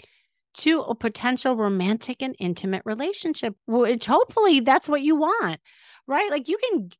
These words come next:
go on LinkedIn and get a bunch of platonic interactions. You can go to a business meeting and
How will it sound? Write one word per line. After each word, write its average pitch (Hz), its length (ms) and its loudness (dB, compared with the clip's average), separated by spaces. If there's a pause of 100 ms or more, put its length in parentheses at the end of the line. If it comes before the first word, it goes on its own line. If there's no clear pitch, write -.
go 285 240 -2
on 240 200 0
LinkedIn 202 580 -4
and 202 100 -6
get 247 160 -2
a 349 80 0
bunch 180 320 -6
of 175 220 -10
platonic 175 760 -4
interactions. 185 1000 -4
You 233 80 -8
can 269 140 -2
go 262 140 -2
to 359 120 -2
a 254 60 -4
business 233 560 -2
meeting 170 480 -2
and 170 220 -4